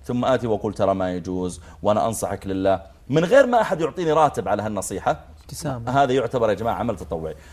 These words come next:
Speaker 1: ابتسامتك في وجه أخيك من غير ما يعطيك فلوس على الابتسامة، هذا صدقة. آه، سعيي لما أرى عائلة فقيرة فأذهب إلى إنسان غني وأقول له: "يا أخي، ترى هؤلاء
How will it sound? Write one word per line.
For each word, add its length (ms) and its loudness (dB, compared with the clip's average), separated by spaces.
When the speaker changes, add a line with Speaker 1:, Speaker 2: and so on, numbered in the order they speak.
Speaker 1:
ابتسامتك 680 0
في 100 -4
وجه 300 0
أخيك 260 -8
من 80 -6
غير 140 4
ما 80 2
يعطيك 240 -2
فلوس 240 -6
على 120 -2
الابتسامة، 420 -6
هذا 80 -2
صدقة. 400 0
آه، 380 6
سعيي 580 0
لما 380 0
أرى 140 8
عائلة 380 2
فقيرة 440 -2
فأذهب 340 4
إلى 160 2
إنسان 320 2
غني 240 0
وأقول 320 -2
له: 60 2
"يا 140 4
أخي، 140 -4
ترى 200 2
هؤلاء 420 4